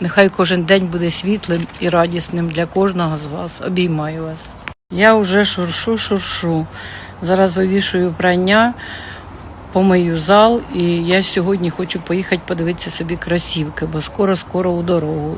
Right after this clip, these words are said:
І, звісно, Ася. Ася тут як тут. Ну, як без Асі?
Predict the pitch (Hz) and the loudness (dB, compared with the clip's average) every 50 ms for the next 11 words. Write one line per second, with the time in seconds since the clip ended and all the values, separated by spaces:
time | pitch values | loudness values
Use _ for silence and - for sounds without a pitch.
0 | - 226 180 208 240 262 277 262 233 180 - - - - 185 165 170 170 175 185 | -6 -6 -4 -2 -2 -2 -2 -2 -4 -6 -10 -14 -12 -8 -6 -6 -4 -4 -2 0
1 | 226 233 220 - 214 196 196 190 185 180 180 - - 233 196 - 139 - - 196 | 0 -2 0 2 2 2 4 4 2 0 -2 -4 -8 -10 -10 -10 -8 -6 -6 -6
2 | 208 - 202 208 208 185 - - - - - - - - - - - - - - | -2 2 4 4 4 4 2 -4 -10 -10 -12 -16 -18 -18 -18 -18 -18 -20 -20 -18
3 | - - - - - - - - - - - 220 233 240 233 - 214 196 - 202 | -16 -14 -10 -8 -6 -6 -6 -8 -10 0 6 6 6 6 6 4 2 0 0 -4
4 | 190 175 - 180 180 - - - - - 170 - - 185 208 247 269 294 269 240 | -6 -4 -4 -4 -4 -6 -8 -10 -10 -10 -10 -8 -6 -2 2 2 4 4 2 2
5 | 220 196 190 175 160 165 156 151 151 - - - | 0 0 -2 -2 -2 -4 -4 -4 -6 -10 -12 -12